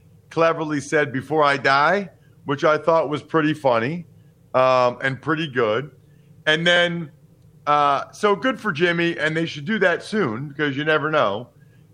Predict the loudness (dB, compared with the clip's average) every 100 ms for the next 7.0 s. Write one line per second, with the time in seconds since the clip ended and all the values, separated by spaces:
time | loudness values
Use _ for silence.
0 | -2 2 4 4 4 2 -2 -2 2 4
1 | 4 0 -4 -2 0 2 0 0 2 4
2 | 2 2 0 -6 -20 -20 _ -8 -2 0
3 | 2 4 2 0 -2 0 0 -2 0 0
4 | 0 0 0 0 -6 -6 -10 -8 -6 -2
5 | -2 -2 -4 -4 -2 2 2 0 -2 -2
6 | -4 0 2 4 4 2 -2 -12 -14 -16